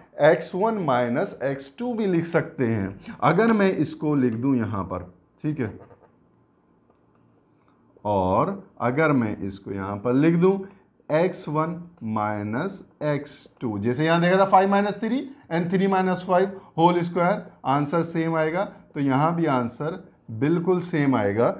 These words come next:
ठीक है। तो ये मैंने यहाँ पर लिख दिया, इसका क्या मतलब हो गया यहाँ पर, ठीक है, इसका मतलब क्या हो गया, जो एक्स टू वाले कोऑर्डिनेट हैं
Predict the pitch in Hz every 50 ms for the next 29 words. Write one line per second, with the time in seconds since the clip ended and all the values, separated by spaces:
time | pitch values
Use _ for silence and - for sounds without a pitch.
0 | - - _ _ - 143 143 151 240 269 269 - - - - _ - 165 151 151
1 | 180 208 226 233 226 240 240 233 240 247 233 254 247 254 277 294 247 233 254 247
2 | 240 233 233 - - - _ _ - - - _ - 147 143 - - - 208 220
3 | 214 220 226 220 220 220 214 208 208 214 214 220 185 196 208 202 196 208 208 208
4 | 202 202 180 202 190 185 202 202 202 202 - - - _ _ _ - 170 175 170
5 | 202 196 196 196 - - _ - 135 123 - - 165 160 160 165 165 156 165 165
6 | 160 156 160 - 170 156 156 151 147 143 151 165 180 165 156 139 - - 131 147
7 | 147 147 - - 190 190 180 175 160 156 147 147 - 131 120 113 101 107 117 135
8 | 156 165 143 110 104 107 101 110 135 185 233 226